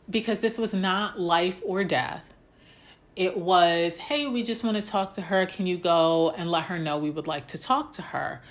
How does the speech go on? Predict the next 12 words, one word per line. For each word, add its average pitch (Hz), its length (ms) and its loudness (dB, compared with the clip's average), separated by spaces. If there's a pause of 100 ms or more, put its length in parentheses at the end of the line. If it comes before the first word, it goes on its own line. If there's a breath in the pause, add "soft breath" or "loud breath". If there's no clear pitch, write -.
(460 loud breath)
If 226 240 0
he 233 240 0
knew 208 680 0
that 175 260 -4
this 180 280 -2
was 156 840 -4 (680)
as 180 280 2
important 175 600 0
as 151 180 -4
it - 120 -8
was, 170 600 0 (480 loud breath)
then 160 560 2